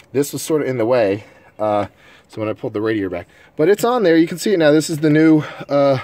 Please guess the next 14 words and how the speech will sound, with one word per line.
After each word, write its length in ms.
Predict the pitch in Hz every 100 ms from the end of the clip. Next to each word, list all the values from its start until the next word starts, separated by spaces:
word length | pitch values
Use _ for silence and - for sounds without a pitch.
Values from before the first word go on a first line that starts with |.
| - _
cooling 340 | - 190 139
fan. 380 | 120 117 117 143 _ - - _
I 100 | 101
haven't 220 | 135 135
turned 180 | 151 127
the 60 | 110
car 280 | 135 131
on 100 | 120
yet, 180 | 117 117
we'll 100 | 104
see, 260 | 101 117 113
hopefully 320 | 123 117 117
it'll 160 | 104 101
work. 280 | 107 135